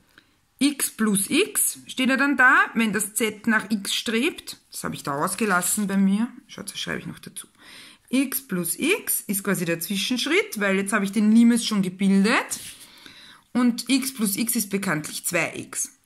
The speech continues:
Okay? Gut, jetzt kann ich ausrechnen, die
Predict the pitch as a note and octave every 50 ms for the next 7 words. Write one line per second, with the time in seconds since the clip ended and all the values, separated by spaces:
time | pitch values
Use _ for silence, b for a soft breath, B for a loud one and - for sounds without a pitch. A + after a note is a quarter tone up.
0 | _ - E3+ D#3+ G3 A#3+ D4+ - - - B B B B B B B B B B
1 | - E4+ D4+ A3+ - - G3 G3 - C#4+ C#4 C4 C4 C#4 C4+ - A3+ B3 C4 B3+
2 | C4 B3 G3 A3 F3+ G3+ F#3+ G#3 G3 F3 F3 - - _